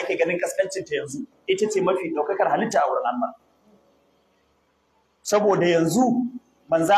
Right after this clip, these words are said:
Allah ya ɗau frame, ya ɗau shabahi, irin, ya ɗau shabah, jiki, irin wannan halittar. Da ya zama, ya zama mutum, sai ɗan adam ya zama shi ne mafificin halittar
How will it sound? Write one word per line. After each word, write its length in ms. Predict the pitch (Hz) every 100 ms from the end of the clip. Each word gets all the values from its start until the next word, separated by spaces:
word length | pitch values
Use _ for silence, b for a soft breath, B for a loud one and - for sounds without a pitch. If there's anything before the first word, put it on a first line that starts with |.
| 214
Allah 160 | 202 170
ya 380 | 190 196 196
ɗau 280 | 202 202 196
frame, 340 | - 185 165 160
ya 120 | 190
ɗau 120 | 220 190
shabahi, 360 | 233 185 147 143 - _ _ _ _ _ _ -
irin, 480 | 254 254 131 - 311 - _ _ -
ya 160 | 196 202
ɗau 100 | 208
shabah, 420 | 247 214 - - -
jiki, 440 | 185 214 226 233 214 - _ _ _ _ _ _ -
irin 440 | 262 175 - 294 - - _ _ _ _ _ _ _ 147
wannan 240 | 165 185
halittar. 480 | 160 147 147 139 143 _ _ _ _ _ _ _ _ _ _ _ _ _ _ _ _
Da 100 | 139 190
ya 120 | 208
zama, 200 | 226 226
ya 180 | 226 220
zama 180 | 233 233
mutum, 540 | 220 277 240 - -
sai 180 | - 202
ɗan 140 | 214 202
adam 200 | 214 202
ya 180 | 190 196
zama 220 | 208 202
shi 460 | 196 - 214 220 220
ne 100 | 220 208 208 415 - _ _ 165
mafificin 880 | 196 226 226 208 - 190 180 208 214
halittar 480 | 196 185 208 202